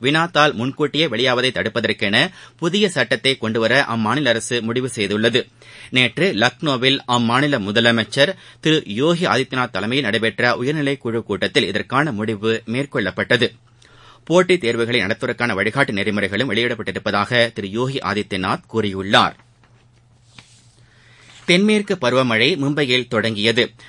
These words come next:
வழக்கமாக மும்பையில் ஜூன் மாதம் பதினொன்றாம் தேதி தொடங்கும் தென்மேற்கு பருவமழை இந்த முறை முன்கூட்டியே தொடங்கியிருப்பதாக வானிலை ஆய்வு மையம் கூறியுள்ளது. மகாராஷ்டிரா மாநிலத்தின் ரத்னகிரி,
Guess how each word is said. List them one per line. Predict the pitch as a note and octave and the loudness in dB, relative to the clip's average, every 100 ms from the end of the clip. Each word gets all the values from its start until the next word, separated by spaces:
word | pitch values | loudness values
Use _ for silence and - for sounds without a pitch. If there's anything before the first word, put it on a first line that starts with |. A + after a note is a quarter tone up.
| - | 0
வழக்கமாக | B2+ D#3+ E3 C#3+ A2 D3 E3 | 2 4 2 0 0 2 0
மும்பையில் | C#3 C#3 C3+ C3 C3+ - | 0 -2 0 0 -2 -4
ஜூன் | G#2 D#3+ G3 | -6 -2 0
மாதம் | F3+ D3 C#3+ | 0 0 0
பதினொன்றாம் | G#2 B2 C3 C#3 C#3 | -2 -4 0 2 2
தேதி | B2 A#2 | -2 -4
தொடங்கும் | F#2+ G#2 A#2+ B2+ A2+ | -2 -2 0 -2 -2
தென்மேற்கு | G#2+ B2+ C3+ - G2+ | -2 -2 -4 -6 -4
பருவமழை | G2+ F#2+ C#3 G2 - - - | -2 0 0 0 -2 -16 -4
இந்த | C#3 C#3 | 0 0
முறை | A2+ A#2+ D#3 | 2 0 0
முன்கூட்டியே | B2 C#3+ E3 D3+ E3 | -4 -6 -6 -4 -2
தொடங்கியிருப்பதாக | G#2+ A#2 A2 A2 G#2+ G2 G2 C#3 E3+ | -2 -2 -2 -4 -2 -2 0 0 0
வானிலை | G#2+ A#2 A2 G#2 | 0 0 0 0
ஆய்வு | G2+ A#2 A2 | -2 -2 -2
மையம் | G#2 G2 C3 F#3 | -4 -4 -4 -4
கூறியுள்ளது. | A2+ G#2+ G2+ G#2 A2+ G2 - - - - | -4 -2 0 0 0 -2 -8 -20 -12 0
மகாராஷ்டிரா | C#3 D#3+ G3 E3+ D3+ E3+ B2+ | 2 4 2 2 -2 -4 -2
மாநிலத்தின் | G#2 A2 A2 B2+ A#2+ - - | -2 -2 0 -2 -4 -8 -10
ரத்னகிரி, | G#2+ A2+ - A#2 F#2 G2+ B2 | -2 0 0 -4 -2 -2 -2